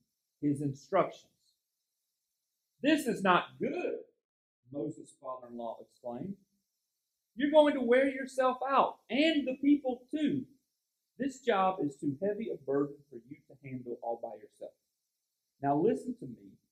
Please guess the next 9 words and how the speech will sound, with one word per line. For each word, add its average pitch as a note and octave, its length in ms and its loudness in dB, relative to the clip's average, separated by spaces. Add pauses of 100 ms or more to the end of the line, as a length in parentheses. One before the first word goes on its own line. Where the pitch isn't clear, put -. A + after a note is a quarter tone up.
(580)
and A#2+ 100 -10
let - 200 -4
me G#3 80 -10 (100)
give C#3 240 -6
you C#3 120 -6
a A#2 60 -6
word C3+ 320 -4
of - 140 -6
advice, - 600 -16